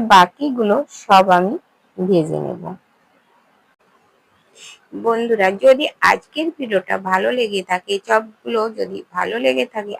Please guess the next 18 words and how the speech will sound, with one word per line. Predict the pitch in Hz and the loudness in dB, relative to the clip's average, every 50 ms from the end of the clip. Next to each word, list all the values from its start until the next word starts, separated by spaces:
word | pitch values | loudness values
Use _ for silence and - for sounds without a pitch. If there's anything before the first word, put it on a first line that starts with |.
| - - | -6 -8
আপনাদের | - _ - 185 180 180 185 190 185 - - | -8 _ -12 -12 -12 -10 -8 -10 -10 -10 -12
কাছে, | 92 90 - - - - - _ - - - _ _ _ _ _ | -14 -14 -10 -8 -10 -10 -10 _ -20 -20 -20 _ _ _ _ _
একটা | 196 196 196 - - 190 180 180 180 | -2 -2 -2 -4 -6 -4 -2 2 2
লাইক | 180 175 175 190 247 262 - _ _ _ _ _ - - _ - 175 | 4 4 4 2 0 -4 -8 _ _ _ _ _ -16 -14 _ -4 -4
দেবেন | 160 156 156 156 156 - - - 180 | -2 -2 -2 -4 -6 -6 -4 -2 0
আর | 185 175 - _ | 0 0 -2 _
কমেন্টে | 190 185 185 180 196 233 240 - 277 240 226 | -10 -8 -6 -6 -6 -6 -6 -6 -6 -6 -6
জানাবেন | 185 180 175 190 240 254 247 202 190 226 247 _ _ _ | -8 -6 -4 -4 -4 -4 -6 -8 -10 -12 -16 _ _ _
কেমন | - 247 254 - 311 330 330 285 226 | -4 -4 -2 -2 -2 -4 -6 -6 -4
হয়েছে। | 196 180 175 - - - - _ - - | -4 -4 -4 -6 -10 -16 -12 _ -6 -6
আপনাদের | - - - 196 196 190 175 - _ _ | -6 -6 -8 -6 -4 -4 -4 -6 _ _
কমেন্টের | - - 113 247 269 285 - - 277 269 - - 165 160 | -10 -8 -8 -8 -8 -8 -6 -4 -4 -4 -4 -4 -4 -4
অপেক্ষায় | 156 - 196 - - _ - 190 185 185 - _ | -4 -6 -10 -12 -10 _ -2 -2 -2 -2 -6 _
কিন্তু | 190 190 190 - - 285 - _ _ _ _ | -12 -12 -12 -12 -14 -16 -16 _ _ _ _
থাকি। | - - - - _ - 165 - - - - - - - _ - | -8 -8 -8 -8 _ -16 -18 -18 -18 -20 -20 -20 -20 -8 _ -4
আপনাদের | 135 - - 123 120 117 123 135 - - - - 180 | -4 -2 -2 -4 -4 -2 -2 -4 -4 -4 -2 -2 -2
একটা | 180 - _ _ - 185 180 180 180 | -2 -4 _ _ -10 -8 -6 -6 -6
লাইক | 175 180 185 208 | -6 -6 -8 -8